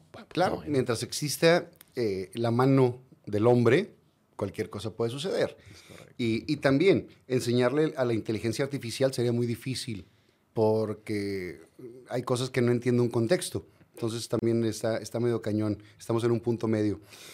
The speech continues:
Speaker 2: Pero sí, aguanté toda esa época y, y te conviertes en un aficionado donde,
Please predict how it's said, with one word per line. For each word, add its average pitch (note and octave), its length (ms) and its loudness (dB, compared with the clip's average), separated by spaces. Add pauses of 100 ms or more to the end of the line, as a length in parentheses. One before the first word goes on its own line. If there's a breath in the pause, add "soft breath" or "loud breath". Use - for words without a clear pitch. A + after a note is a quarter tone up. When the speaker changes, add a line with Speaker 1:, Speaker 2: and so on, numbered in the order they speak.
(340 loud breath)
Speaker 2:
Pero D3+ 160 6
sí, G3 180 2
aguanté E3 300 4
toda F#3+ 240 2
esa F3 160 2
época E3+ 400 2 (200)
y, A#2+ 420 -2
y C3+ 60 -4
te B2+ 100 -4
conviertes C3+ 480 -2
en D3+ 100 2
un D3 100 0
aficionado C#3+ 540 0
donde, G#2 380 2